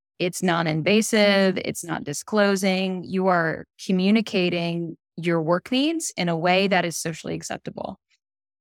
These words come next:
Do I wanna live in a world where the stigma is not there? Absolutely. However, it's important to acknowledge that it is. And to, for some people, you have to learn to work within that world. And you can,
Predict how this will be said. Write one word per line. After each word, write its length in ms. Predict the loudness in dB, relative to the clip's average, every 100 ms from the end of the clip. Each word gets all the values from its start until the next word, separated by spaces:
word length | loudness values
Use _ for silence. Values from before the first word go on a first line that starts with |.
| _ _ _
Do 200 | -2 2
I 120 | 4 4
wanna 300 | 4 2 2
live 160 | 0
in 100 | 0
a 60 | 0
world 400 | 2 4 4 2
where 160 | 0
the 80 | 0
stigma 360 | -2 -4 -2 -2
is 100 | 0
not 180 | -2 0
there? 380 | -2 0 -2 -8 _ -20
Absolutely. 720 | -12 -6 -4 -6 -8 -8 -10 -12 -20 _ _ _ _ _
However, 480 | 2 2 2 0 -6 -10 _ _
it's 160 | -6 0
important 460 | 0 2 0 0
to 120 | 0 0
acknowledge 520 | 2 2 2 2 0
that 180 | 0 0
it 100 | -2
is. 420 | -6 -6 -8 -10 _
And 320 | -4 -4 -4 -4
to, 480 | 0 0 0 -2 -2
for 160 | -4
some 200 | -2 -2
people, 560 | -2 -2 2 4 4 0 -8
you 140 | -6 -2
have 180 | -2
to 100 | -2
learn 240 | -4 -2 -4
to 120 | -6
work 300 | -6 -6 -4
within 340 | -6 -2 -2 0
that 180 | -2
world. 380 | 0 0 0 -2 _ _ _ _ _ _ _ 0
And 140 | 2
you 140 | 4 2
can, 540 | 0 0 0 -2 -6